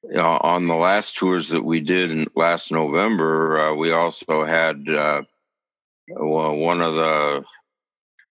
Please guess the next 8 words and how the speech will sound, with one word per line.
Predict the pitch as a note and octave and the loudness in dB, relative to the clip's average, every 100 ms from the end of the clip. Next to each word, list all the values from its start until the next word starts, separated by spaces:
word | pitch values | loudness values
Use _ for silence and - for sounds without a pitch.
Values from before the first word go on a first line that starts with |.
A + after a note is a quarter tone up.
| _ - | _ -18
finest | - F2 F2 D#2+ - | -2 0 2 -2 -4
musicians | E2+ D#2 E2+ - D#2+ D2 | -2 0 -2 -4 -4 0
I've | D#2 D#2+ | 0 0
ever, | E2 D#2 - D2 | -2 -2 -4 -2
ever | E2+ D2+ D2+ | 0 -2 -6
seen, | - G2 G2 F2 E2 | -4 -2 0 0 -2
and | D#2+ D#2 D2+ D#2 D2+ | -2 -2 -4 -4 -4
he's, | F2 E2 D2 - | -4 -4 -4 -10